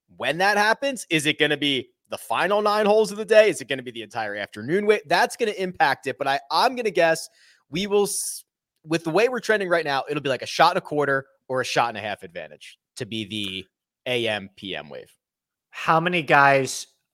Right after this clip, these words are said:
Speaker 2: two questions for you. How many guys under par at the end of the day, and how, what is the lead?
Speaker 1: Ooh, okay. So, uh, let's see.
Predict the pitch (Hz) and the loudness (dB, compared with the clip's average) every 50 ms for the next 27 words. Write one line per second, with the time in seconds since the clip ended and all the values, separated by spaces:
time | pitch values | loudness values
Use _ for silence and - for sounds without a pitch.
0 | _ _ _ _ _ - - 180 165 - - 156 131 - - - 117 - - - | _ _ _ _ _ -6 -2 -2 -2 0 2 2 2 2 0 -6 -12 -12 -10 -6
1 | 127 110 107 101 90 - 135 135 135 147 160 165 160 135 156 143 135 135 131 - | -6 -4 -4 -6 -2 2 2 2 4 2 0 -2 0 2 4 4 6 4 2 0
2 | - - - 131 131 127 131 131 123 - - - - 123 120 117 123 135 143 151 | -4 -10 -8 -8 -6 -4 -4 -4 -4 -6 -6 -2 2 4 4 6 6 4 4 2
3 | - - _ _ _ _ _ _ - 156 151 - - 165 160 156 160 160 151 151 | -2 -8 _ _ _ _ _ _ -4 -4 -4 -2 0 0 2 2 0 0 -2 -4
4 | 175 160 160 165 165 170 170 175 180 175 - _ - 131 131 123 113 - 127 127 | -4 -2 0 2 2 2 2 2 0 -2 -6 _ -10 -8 -8 -8 -4 0 2 2
5 | 131 135 135 135 - - - 127 117 131 135 131 131 120 - - 135 110 104 104 | 2 2 0 -2 -8 -12 -8 -2 0 0 2 2 0 -4 -6 -8 -8 -8 -6 -6
6 | 101 101 95 87 - _ _ _ _ _ _ _ _ _ _ _ _ _ _ _ | -8 -8 -10 -12 -16 _ _ _ _ _ _ _ _ _ _ _ _ _ _ _
7 | _ _ _ _ _ _ _ _ _ _ _ _ _ _ _ - 113 131 120 104 | _ _ _ _ _ _ _ _ _ _ _ _ _ _ _ -14 -10 -8 -8 -8
8 | 73 - - - - - - 143 - 147 123 104 95 104 107 - - - - 170 | -8 -10 -12 -14 -6 -4 -2 0 2 4 4 4 2 0 -2 -2 0 4 6 8
9 | 170 151 120 110 104 117 151 156 147 - - - - 120 120 123 120 117 117 117 | 8 8 8 6 2 -2 -4 -6 -10 -14 -16 -12 -8 -4 -4 -2 -2 -2 -2 -2
10 | 113 110 107 117 127 131 131 - - - 123 107 95 87 82 | -4 -4 -6 -8 -8 -8 -8 -8 -10 -10 -8 -8 -8 -10 -12